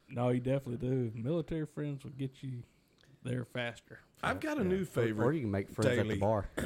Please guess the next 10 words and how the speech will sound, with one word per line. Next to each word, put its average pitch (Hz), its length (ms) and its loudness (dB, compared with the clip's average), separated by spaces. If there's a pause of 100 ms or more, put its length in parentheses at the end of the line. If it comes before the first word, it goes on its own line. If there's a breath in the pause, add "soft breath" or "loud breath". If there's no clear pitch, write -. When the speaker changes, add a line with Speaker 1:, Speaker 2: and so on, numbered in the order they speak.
(120)
Speaker 2:
I've 165 140 0
got 180 160 6
a 165 40 4
new 160 160 2
favorite 120 440 0
daily 113 300 -2
drinker. 104 500 -6 (260)
Speaker 1:
Okay. 185 260 -6 (300)
Speaker 2:
Angel's 151 480 -2
Envy. 117 380 -4